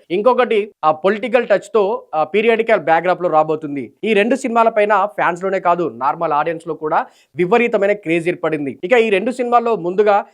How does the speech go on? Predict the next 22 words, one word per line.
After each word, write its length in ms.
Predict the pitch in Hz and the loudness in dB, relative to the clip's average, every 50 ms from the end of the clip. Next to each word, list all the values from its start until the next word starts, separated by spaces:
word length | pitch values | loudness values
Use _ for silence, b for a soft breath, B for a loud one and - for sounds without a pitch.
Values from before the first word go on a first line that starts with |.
| b b b 135 170 | b b b -2 0
గేమ్ 180 | 202 233 240 247 | 0 0 0 -2
చేంజర్ 180 | 240 240 233 196 | -4 -2 -2 -2
విడుదల 240 | 170 170 180 196 196 | -2 -2 -2 -2 -2
కాబోతుంది 440 | 190 190 180 175 185 165 180 180 165 | -2 -2 -4 -4 -4 -8 -10 -4 0
కాబట్టి, 460 | 170 160 165 175 170 175 175 160 175 | 0 2 2 0 0 -2 -4 -4 -4
ప్రమోషన్స్ 540 | 175 - 156 165 185 196 - 202 185 175 190 | -4 -4 -4 -2 -2 -4 -4 -6 -8 -4 -4
లో 80 | 175 | -2
భాగంగా, 500 | 151 147 151 165 165 160 160 156 165 196 b b b b b b - | 0 0 0 -2 -2 -4 -4 -4 -4 -4 b b b b b b -2
ఆ, 100 | - - | 0 0
తాజాగా 520 | - - 170 202 220 233 220 220 214 208 | 4 4 4 4 6 4 4 4 4 4
నందమూరి 520 | 208 202 175 170 180 185 208 208 214 208 202 | 4 2 -2 -4 -2 -2 -2 0 0 -2 0
బాలకృష్ణ 420 | 165 165 165 175 180 180 - 196 | 0 0 0 0 -2 -8 -8 -8
హోస్ట్ 280 | 160 147 170 170 170 175 | -6 -6 -8 -8 -6 -6
గా 100 | 175 160 165 | -6 -6 -8
చేస్తున్న 340 | 160 156 - 170 160 147 151 b b b b b - 170 | -10 -12 -8 -6 -6 -6 -6 b b b b b -4 -4
Unstoppable 560 | 220 226 - - 233 208 196 196 208 214 208 | -4 -4 -4 0 0 0 0 0 -4 -8 -6
with 160 | 170 180 185 - _ - | -6 -8 -8 -10 _ -10
ఎన్బికేకి 480 | 151 151 165 175 202 208 196 185 175 190 | -8 -8 -6 -6 -6 -4 -4 -6 -6 -6
హాజరయ్యారు 640 | 147 143 151 160 160 165 165 156 160 165 185 180 131 | -4 -2 -2 -2 -2 -2 -2 -2 -2 -4 -4 -6 -4
రామ్ 180 | 139 147 151 139 151 | -4 -4 -4 -4 -4
చరణ్. 180 | 143 131 117 - _ _ _ - | -6 -6 -6 -8 _ _ _ -6
నిజానికి 420 | 165 180 233 262 269 233 262 208 | -2 0 0 0 0 -2 -2 0